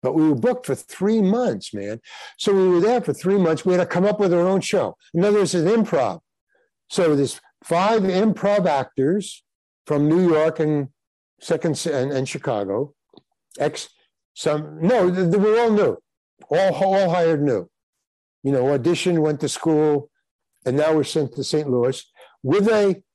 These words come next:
new director. And what we had to do was come up with a show and play there for three months.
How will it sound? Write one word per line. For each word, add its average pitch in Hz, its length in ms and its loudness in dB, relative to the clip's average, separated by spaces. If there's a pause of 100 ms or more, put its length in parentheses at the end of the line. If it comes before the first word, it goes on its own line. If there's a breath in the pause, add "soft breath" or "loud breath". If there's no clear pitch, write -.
(120)
new 190 300 2
director. 147 640 0 (2000 loud breath)
And 147 200 2
what 196 160 2
we 208 140 4
had 208 160 2
to 190 80 2
do 214 180 2
was 147 220 2
come 151 200 -2
up 170 160 -2
with 175 140 0
a 175 40 0
show 139 440 0
and 139 160 -6
play 131 260 0
there 127 200 0
for 123 120 -12
three 139 220 -2
months. 156 440 -4